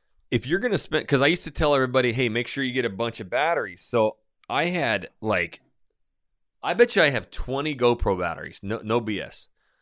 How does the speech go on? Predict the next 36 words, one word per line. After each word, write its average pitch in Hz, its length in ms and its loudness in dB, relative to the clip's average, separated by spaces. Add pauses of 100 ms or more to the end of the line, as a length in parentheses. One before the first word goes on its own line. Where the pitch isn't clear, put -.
(320)
Because 120 320 -2
I 120 100 2
would 135 160 -4
vlog 120 360 0
all 123 280 2
day 120 180 0
and 104 100 -2
I 110 60 -2
would 117 140 -2
just 101 140 -10
be 104 100 -10
going 104 240 -4
through 98 140 -12
battery 98 440 -4
after 92 180 -12
battery 104 480 -4
after 92 160 -14
battery 104 440 -4
after 92 160 -12
battery. 101 480 -6
And 92 100 -16
some 120 240 -8
batteries 110 380 -6
go 110 100 -8
to, 101 160 -10 (160)
just, 101 380 -18
just 101 200 -12
go 110 140 0
to 92 80 -6
crap. 113 480 -2
So 101 300 -6 (480)
the 113 140 -2
Volta 180 680 -4 (460)
and 92 260 -8
one 156 220 -2
battery, 180 640 -2